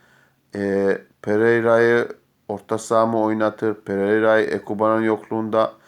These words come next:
sağ açık mı oynatır? Yani bir şekil, bir varyasyonlar deneyip, e, tutturup Galatasaray'ı yenmesi gerekiyor.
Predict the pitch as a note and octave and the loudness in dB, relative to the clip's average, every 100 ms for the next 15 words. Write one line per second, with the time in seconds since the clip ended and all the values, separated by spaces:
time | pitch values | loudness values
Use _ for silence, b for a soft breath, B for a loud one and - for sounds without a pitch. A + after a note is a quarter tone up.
0 | b b b - G#2 G2+ G#2 - A2+ A#2 | b b b -10 0 2 2 -2 -10 -4
1 | A2+ A2+ A2+ A2 - - b b b C3+ | -2 0 0 -2 -6 -10 b b b 0
2 | D3 C#3+ B2+ - - E3+ E3 - - C3 | 2 2 -2 -6 -8 -8 -4 -6 -4 -6
3 | C3 B2+ C3 C3+ C3 C3 C3 C3+ B2+ B2 | -4 0 2 4 2 0 -2 0 0 0
4 | B2 C3 C3 - _ _ _ b b b | 0 -2 -4 -10 _ _ _ b b b
5 | - A2 G#2+ - B2 - C3 C3+ B2+ B2+ | -4 -4 -4 -8 -10 -6 -2 -2 -2 0
6 | C3 C3 - B2 B2 B2 B2 B2 B2 A2 | 0 0 0 0 0 -2 -4 -6 -4 -2
7 | G#2 G2+ A2 B2 | -2 -2 -4 -4